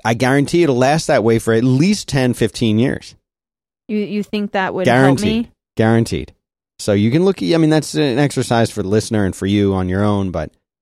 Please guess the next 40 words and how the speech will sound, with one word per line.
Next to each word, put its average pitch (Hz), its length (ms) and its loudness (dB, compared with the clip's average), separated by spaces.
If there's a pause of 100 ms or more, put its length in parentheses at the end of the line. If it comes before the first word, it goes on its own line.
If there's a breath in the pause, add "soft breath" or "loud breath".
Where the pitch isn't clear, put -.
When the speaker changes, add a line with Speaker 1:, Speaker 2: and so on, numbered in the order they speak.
(720)
Speaker 1:
I 139 40 -4
do 165 120 0
have 226 120 -2
a 165 40 -4
good 123 160 2
article 110 340 2
here 95 240 0
from 95 320 -4
a 87 100 -6
friend 160 320 0
of 131 100 -4
the 117 40 -4
show, 113 240 0
David 120 300 0
Hannemeyer 98 400 -2
Hansen. 82 640 -6
Uh, 87 60 -6
you 87 180 -4
may 101 160 -2
know 101 200 0
him 92 440 -4 (800)
as 98 300 -2
the 87 400 -6
co-founder 104 680 -2
of 80 200 -8
Basecamp. 123 540 -2 (1160)
You 104 100 0
may 104 140 2
know 101 120 0
him 101 160 -2
as 90 340 -6
one 98 180 -8
of 90 80 -8
the 92 60 -10
creators 101 580 -2
or 80 140 -8
the 104 140 -4
creator 95 420 -4
of 76 140 -12
Rails. 101 480 -4